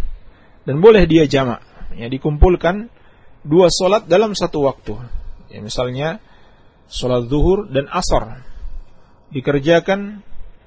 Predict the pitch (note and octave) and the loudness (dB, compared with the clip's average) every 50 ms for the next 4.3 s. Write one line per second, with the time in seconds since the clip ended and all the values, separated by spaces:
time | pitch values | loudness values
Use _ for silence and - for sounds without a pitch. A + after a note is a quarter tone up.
0 | _ _ _ _ - D3 C#3+ D#3 D#3+ E3+ F#3 F3 F3 - F#3 F3 D#3+ F#3 G3 E3+ | _ _ _ _ -4 0 2 4 4 4 4 2 2 0 -2 0 2 2 2 2
1 | E3+ D#3+ C3+ - - - - _ _ - - D3+ D3 F3+ F3+ F#3 E3+ D#3 E3 D#3 | 2 0 -2 -4 -8 -16 -20 _ _ -12 -10 -4 -4 -2 -2 -2 0 0 0 0
2 | - - F3+ D3+ - D3 C3 - - - - - - - - - _ _ _ _ | 0 -2 -2 -2 0 -2 -2 -2 -6 -14 -20 -20 -20 -20 -20 -20 _ _ _ _
3 | _ _ _ _ _ _ - G#3 C3+ C3 D3 E3+ - _ _ _ _ _ _ _ | _ _ _ _ _ _ -16 -14 -12 -12 -14 -16 -20 _ _ _ _ _ _ _
4 | _ - C#3 - - | _ -8 -8 -6 -4